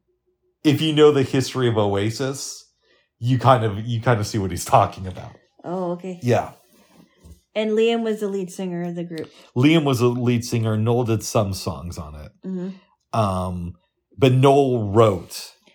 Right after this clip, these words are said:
Speaker 2: Oh.
Speaker 1: the music
Speaker 2: Okay.
Speaker 1: or the, the lyrics, and Liam sang the lyrics
Speaker 2: Mm.
Speaker 1: on most of their stuff. But yeah.
Speaker 2: Oh, wow.
Speaker 1: How do you feel about that?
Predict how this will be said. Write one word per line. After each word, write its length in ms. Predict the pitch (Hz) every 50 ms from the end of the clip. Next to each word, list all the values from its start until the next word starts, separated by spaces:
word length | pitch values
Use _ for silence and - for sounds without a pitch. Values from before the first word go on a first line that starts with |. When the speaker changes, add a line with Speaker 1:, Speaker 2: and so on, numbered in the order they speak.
| _ _ _ _ - -
Speaker 2:
Oh. 80 | 180
Speaker 1:
the 80 | - 117
music 680 | 107 107 101 95 87 82 85 - - - - - _ _ _ _ _ -
Speaker 2:
Okay. 200 | 175 175 - 175
Speaker 1:
or 100 | 143 120
the, 180 | 104 107 107 104
the 200 | 104 104 110 107
lyrics, 600 | 98 101 104 101 92 87 82 - - - - - - -
and 160 | 120 110 110
Liam 540 | 110 113 107 104 101 92 90 90 90 85 - _ _ _
sang 400 | - - - - 117 101 95 90
the 80 | 82 85
lyrics 580 | - 110 117 - - - - - - - - - -
Speaker 2:
Mm. 160 | 180 175 -
Speaker 1:
on 140 | 107 101 95
most 240 | 90 80 - -
of 80 | 92 82
their 80 | - -
stuff. 320 | - - - - - - _ _ _ _ _ _ _ _ _ _ _ _ _ _ _ _ _ _ _ _ _ _ _ _ _ _ _ _ _ _ _ _ _ _ _ _ _ _ _ _
But 100 | - 95
yeah. 180 | 87 90 - - - _ _ _ _ _ _ _ _
Speaker 2:
Oh, 140 | 185 185 180
wow. 200 | 170 170 170 170
Speaker 1:
How 160 | 170 - 113
do 60 | 98 95
you 40 | 90
feel 180 | - 110 110 110
about 200 | 113 - - -
that? 160 | - - -